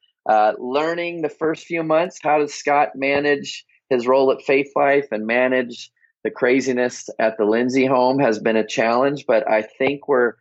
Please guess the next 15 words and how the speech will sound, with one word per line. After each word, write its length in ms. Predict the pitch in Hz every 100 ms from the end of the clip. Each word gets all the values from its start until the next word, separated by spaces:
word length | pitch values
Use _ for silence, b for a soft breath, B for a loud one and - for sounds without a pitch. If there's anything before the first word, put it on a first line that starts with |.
| b b -
we're, 100 | 110
we've, 200 | 123 117
we're, 220 | - 120 113
we're 200 | 120 117
kinda 360 | - 143 156 170
getting 300 | 170 214 190
there. 260 | 110 92
We're, 220 | 90 98 101
we're 120 | 104
figuring 500 | - 123 120 131 127
things 380 | 135 135 135 123
out. 480 | 123 127 131 131
And, 280 | 123 101 92 - b b _
you 80 | 107
know, 280 | 104 101 95